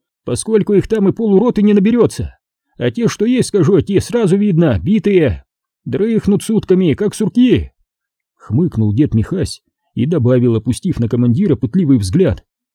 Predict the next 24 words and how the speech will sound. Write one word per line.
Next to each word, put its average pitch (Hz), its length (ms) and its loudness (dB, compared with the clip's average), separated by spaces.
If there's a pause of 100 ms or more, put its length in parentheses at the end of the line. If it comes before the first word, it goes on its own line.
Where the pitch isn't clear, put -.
(200)
«А - 100 -6
самое 240 400 0
главное, 208 440 4
сдается 196 500 2
мне, 123 340 2 (320)
что - 180 -4
есть 226 240 0
среди 226 280 2
них 233 180 4
и 214 60 2
связисты». 160 880 2 (640)
«А 107 260 -6
вот 117 280 -2
это 131 260 0
куда 165 340 2
как 131 220 -2
интересно!» 143 800 2 (360)
оживился 120 580 -2
Беседин. 107 520 -4 (400)
«Рации 139 500 0
видел?» 151 460 2 (320)
«И 247 160 -2
не 247 100 4
одну!» 202 680 4